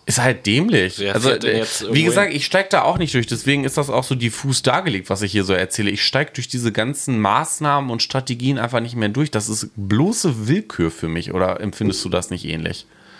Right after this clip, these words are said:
Speaker 2: Ja, ehrlicherweise muss ich, muss ich dazu sagen, dass ich ja mittlerweile, wir hatten uns, äh, außerhalb der Sendung darüber ja auch schon unterhalten, dass ich mittlerweile in so einem Modus bin, dass ich sag, hey, okay,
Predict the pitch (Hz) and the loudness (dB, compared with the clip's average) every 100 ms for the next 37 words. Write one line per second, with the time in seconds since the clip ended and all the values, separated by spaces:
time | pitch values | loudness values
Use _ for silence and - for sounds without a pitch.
0 | - - - - - - - 120 139 147 | -20 -20 -20 -18 -14 -16 -6 0 2 2
1 | 156 202 170 139 170 170 165 165 - 147 | 0 0 0 2 2 0 -4 -2 -2 -4
2 | 147 156 - 143 - 165 156 147 151 139 | -2 -2 -2 -2 -2 -2 0 0 0 -4
3 | - 135 135 151 131 135 131 127 131 123 | -2 -2 -2 -2 -2 -2 -2 -4 -4 -6
4 | 120 - - 113 - 101 120 120 113 110 | -6 -6 -4 -6 -6 -4 -2 0 -2 0
5 | 101 107 117 110 107 98 101 95 120 - | -2 -2 -2 -4 -4 -4 -2 0 0 -4
6 | 92 90 85 95 113 104 104 123 - 127 | -8 -6 -2 -2 -2 -6 -4 -4 -2 0
7 | 120 160 139 131 127 117 117 165 160 - | 0 0 0 -2 -4 -4 -2 0 0 0
8 | 113 170 202 - - - - - - 117 | -2 -4 -10 -18 -18 -16 -16 -12 -4 -2
9 | - - 131 131 139 143 143 135 90 78 | 0 -2 2 0 0 -2 -2 -2 -6 -6